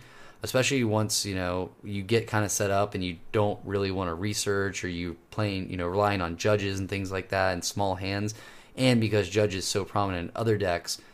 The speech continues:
if someone's judging, Judge pathing you and then taking a knockout, well, at least you're able to draw into a few more cards because of that gift energy. So, um, even though it is a lower energy count, I do like the counts on this. Um,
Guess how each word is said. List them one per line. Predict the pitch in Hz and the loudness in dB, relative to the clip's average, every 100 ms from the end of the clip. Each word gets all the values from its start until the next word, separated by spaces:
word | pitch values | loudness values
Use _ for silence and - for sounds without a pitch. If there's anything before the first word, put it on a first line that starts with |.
| - - | -20 -8
if | 90 | 0
someone's | - 113 104 - | 4 4 2 2
judging, | 110 104 101 107 107 | 4 4 2 -2 -4
Judge | 107 110 107 - | 0 2 2 -2
pathing | 107 101 107 101 | 0 0 0 -2
you | 98 98 92 | -2 -2 -2
and | 92 | -2
then | 92 87 90 - - - | -2 -2 -4 -6 -16 -6
taking | 107 98 | -2 -2
a | 90 | 0
knockout, | 104 131 104 92 90 - 101 | 0 0 0 0 0 -2 -4
well, | 98 92 | 0 0
at | 92 | 2
least | 107 107 | 0 0
you're | 95 | -2
able | 98 90 | -2 -2
to | 87 | -2
draw | 90 95 90 | 0 2 2
into | 85 92 | 0 -6
a | |
few | 85 101 | -6 -4
more | 90 85 | -4 -4
cards | - 104 95 90 85 - - - - - | -2 0 0 -2 -6 -14 -20 -20 -20 -16
because | - 117 | 0 0
of | 90 | 2
that | 85 - | -2 -2
gift | 87 - | -4 -2
energy. | 82 82 82 82 | -4 -4 -4 -4
So, | - 82 85 - - - - - | -4 -2 -4 -6 -18 -20 -14 -4
um, | 90 120 | -4 0
even | 151 | 2
though | 156 | 6
it | 131 | 6
is | 127 | 4
a | 120 | 4
lower | 120 117 | 4 6
energy | 110 107 | 4 2
count, | 107 117 110 - | 0 0 0 -2
I | |
do | 87 104 107 | -4 0 2
like | 95 92 | 2 -2
the | - | -6
counts | - 101 92 | -4 -4 -2
on | 101 104 | -2 0
this. | 107 110 - 82 | 0 0 -4 -4
Um, | 92 87 85 82 87 | -2 0 -2 -4 -8